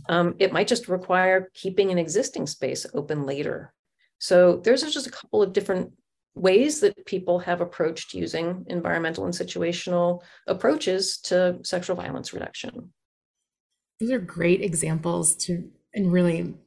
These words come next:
Speaker 2: they're making me think a lot about the possibilities, which is, it's just so exciting. I'm wondering, who are you really hoping will use this guide, and what kind of assistance are you offering to help people?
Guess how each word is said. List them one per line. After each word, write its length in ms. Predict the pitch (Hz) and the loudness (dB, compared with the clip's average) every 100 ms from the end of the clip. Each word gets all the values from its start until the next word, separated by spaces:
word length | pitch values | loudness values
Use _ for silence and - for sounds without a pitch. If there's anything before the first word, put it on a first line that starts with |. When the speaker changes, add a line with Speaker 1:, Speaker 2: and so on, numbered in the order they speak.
| _ | _
Speaker 2:
they're 100 | 185 | 4
making 300 | 185 185 190 | 4 4 2
me 80 | 156 | 0
think 240 | - 180 | -4 -4
a 60 | 147 | -4
lot 360 | 160 - - - | 0 0 0 -4
about 440 | 165 - - - | -4 -4 -6 -10
the 60 | 180 | -6
possibilities, 920 | 160 156 156 160 170 - - - - | -2 -2 -2 -2 -4 -4 -6 -6 -6
which 140 | 180 | -2
is, 240 | 190 - - _ | 2 2 0 _
it's 100 | 185 | -6
just 220 | 247 - | -4 -2
so 100 | 240 | 0
exciting. 640 | 208 - - 147 62 - 175 - - - - - | 0 0 -2 -2 -4 -4 -8 -10 -16 -18 -6 2
I'm 120 | 233 | 4
wondering, 280 | 277 330 320 | 4 0 -2
who 340 | - - 311 | -6 -2 4
are 60 | 349 | 6
you 140 | 330 | 6
really 260 | 208 220 220 | 4 2 0
hoping 500 | 175 165 180 175 165 | 0 0 2 2 2
will 160 | 156 | 0
use 300 | 160 170 165 | 0 0 0
this 160 | 160 - | -2 -2
guide, 480 | - - 123 156 - | 0 -2 -2 -6 -4
and 220 | 220 220 | -2 -2
what 140 | 196 - | -2 -4
kind 160 | 262 | -4
of 80 | 269 | -4
assistance 600 | 233 - - 208 190 - | -2 -2 -2 -2 -2 -4
are 120 | - 185 | -2 0
you 280 | 180 175 175 | 2 2 0
offering 520 | 165 - 165 156 156 | -4 -4 -4 -4 -6
to 100 | 175 | -8
help 260 | 226 - | -10 -10
people? 520 | - 175 - 202 - | -10 -10 -10 -12 -14